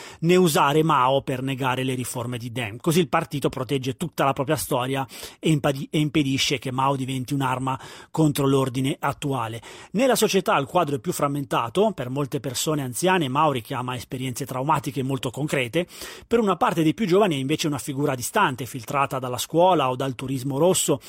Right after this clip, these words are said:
e dalla cultura pop. E poi usi-, esiste anche un Mao dal basso, cioè il simbolo dell'uguaglianza e della dignità del lavoro evocato contro invece diseguaglianze,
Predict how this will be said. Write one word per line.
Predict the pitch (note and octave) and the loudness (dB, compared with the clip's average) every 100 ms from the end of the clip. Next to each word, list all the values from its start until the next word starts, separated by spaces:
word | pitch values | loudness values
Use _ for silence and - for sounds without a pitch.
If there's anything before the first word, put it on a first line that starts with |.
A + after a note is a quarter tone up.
| - - | -16 -6
e | C#3 | -2
dalla | C#3 C#3 | 0 0
cultura | D3+ C3+ D3 C3 | -2 0 -2 -2
pop. | - C3 - - | -2 -2 -2 -2
E | A#3 | 0
poi | - A3+ B3 | 2 2 4
usi-, | E3 C#3 - | 2 0 -2
esiste | E3 E3+ F3 B3 | 0 0 0 0
anche | D3+ D#3 F3 | 0 0 0
un | C#3 | 0
Mao | C#3+ D3 D3+ | 2 2 2
dal | B2+ | -2
basso, | C#3+ F3+ - - A#2+ | 0 0 0 -2 -4
cioè | - D3 | -2 -2
il | |
simbolo | C3+ - F3 D#3+ D#3+ | -2 -2 0 4 4
dell'uguaglianza | D3 D3 D3+ E3 D#3 C#3 C3+ F3 F3+ - - - - | 4 2 2 4 2 2 0 0 0 -4 -16 -18 -2
e | F#3+ | 2
della | D#3+ D#3 | 4 4
dignità | C#3+ D3 C#3 E3 | 4 0 2 2
del | D3+ | 4
lavoro | F#3 D3+ D3 E3 - | 4 4 4 4 2
evocato | D#3+ F3 - D3+ - D#3+ | 2 2 2 2 2 0
contro | C3 C#3+ C#3 | 0 -4 -4
invece | B2 C3+ D3+ | -4 -2 -2
diseguaglianze, | B2+ B2 B2+ C#3 F3 B3+ D3 B2+ C3 | -4 -6 -4 -2 2 2 2 -2 -6